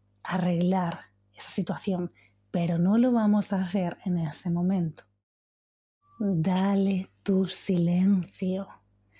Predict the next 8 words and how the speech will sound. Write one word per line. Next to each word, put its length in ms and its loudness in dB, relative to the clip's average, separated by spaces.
A 100 -2
veces 380 0
el 160 4
silencio 580 2
de 100 2
verdad 460 0
puede 400 2
ser 380 -2